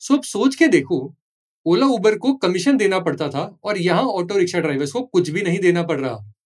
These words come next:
पर दोस्तों, कोई एनजीओ थोड़ी ना है Justpay, चैरिटी तो कर नहीं रहे हैं ये। तो समय बीता थोड़ा और, और Justpay ने अपना मोनेटाइजेशन शुरू कर दिया। कैसे?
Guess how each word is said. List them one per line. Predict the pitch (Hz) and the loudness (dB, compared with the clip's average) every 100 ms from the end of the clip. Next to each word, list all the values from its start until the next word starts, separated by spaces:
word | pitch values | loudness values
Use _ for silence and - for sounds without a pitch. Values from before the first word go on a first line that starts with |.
| _ _ _ _ _ - | _ _ _ _ _ -4
पर | 190 | 2
दोस्तों, | 175 175 - 208 214 _ _ | 4 4 2 -2 -4 _ _
कोई | - 269 - | 0 2 2
एनजीओ | 180 185 214 294 | -2 2 4 4
थोड़ी | 277 175 170 | 2 0 0
ना | 233 | 0
है | 254 262 | 0 0
Justpay, | - - 120 104 _ _ _ _ | -2 -4 -8 -10 _ _ _ _
चैरिटी | 165 143 160 190 | -2 0 0 -2
तो | 214 | -4
कर | 214 247 | 2 6
नहीं | 269 262 | 8 6
रहे | 247 | 4
हैं | 233 220 | 0 -2
ये। | 208 202 - _ _ _ _ _ _ _ _ | -4 -8 -12 _ _ _ _ _ _ _ _
तो | 254 | -6
समय | - - 202 269 | -4 -2 2 2
बीता | 190 190 254 | 0 -2 -2
थोड़ा | 247 185 | 0 0
और, | 185 147 165 - _ _ _ | 2 0 -2 -6 _ _ _
और | 208 | -4
Justpay | 175 175 - 233 | -2 -2 -2 0
ने | |
अपना | 202 175 220 | 0 -2 0
मोनेटाइजेशन | 165 156 156 147 143 139 277 | 0 0 0 -2 -2 2 0
शुरू | 269 180 160 | 2 2 2
कर | 156 | 0
दिया। | 120 110 101 - _ _ _ | -4 -8 -10 -14 _ _ _
कैसे? | - 143 147 247 | -4 -2 -2 -6